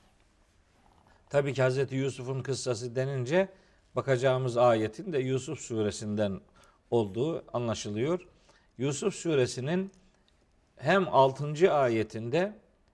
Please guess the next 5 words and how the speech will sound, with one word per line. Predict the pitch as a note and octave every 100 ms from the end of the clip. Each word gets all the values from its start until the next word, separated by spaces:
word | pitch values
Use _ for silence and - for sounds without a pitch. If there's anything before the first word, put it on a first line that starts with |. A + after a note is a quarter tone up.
| _
hem | - F#3+ G#3+ G3 - _ _
otuz | C#3+ C3 D#3+
sekizinci | E3 C3+ D3+ D#3 D#3+ E3+ D3
ayetinde, | G#2 F2+ D#2 F2+ F2+ A#2+ F#3 G#3 _ _ _ _
e, | _